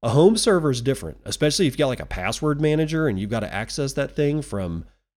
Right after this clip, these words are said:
you know, four hundred miles away or, like, twenty miles away, and you gotta do it over the internet and stuff like that. Then you gotta make sure that your thing is always on.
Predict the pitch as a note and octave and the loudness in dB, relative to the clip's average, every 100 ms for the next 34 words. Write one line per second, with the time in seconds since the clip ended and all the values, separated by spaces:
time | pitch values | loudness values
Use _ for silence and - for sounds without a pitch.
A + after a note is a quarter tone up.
0 | - G#2+ F#2+ - B2+ C3+ B2+ A#2+ A#2+ G#2+ | -4 -2 -2 -2 -2 0 0 0 -2 -4
1 | G2+ A#2+ C#3+ C#3 F2+ E2+ E2+ F2+ F#2+ A#2+ | -4 -2 -2 -2 -4 -6 -8 -8 -8 -6
2 | A#2 A#2+ A#2+ G#2 F#2+ G#2 C#3 B2 F#2+ G#2+ | -4 -2 -4 -4 -4 -4 -4 -4 -4 -6
3 | G2+ F#2 G#2+ G#2+ F2+ F2 A#2+ C#3+ D3 C3+ | -6 -6 -6 -6 -6 -6 -4 -2 0 -2
4 | F#2 A#2 G2+ F#2+ D#3 E3 D#3+ - - - | -6 -8 -8 -6 -2 0 -2 -6 -20 -12
5 | - B2+ C3+ B2+ B2 A#2 A2 - A#2 G#2 | -2 2 2 0 -2 -2 -6 -6 -6 -6
6 | F#2+ G2 A#2 G#2 F#2 F2 E2+ - D3 D3+ | -8 -6 -6 -6 -4 -6 -6 -6 0 2
7 | D#3 D#3+ E3 D#3+ | 2 0 -2 -4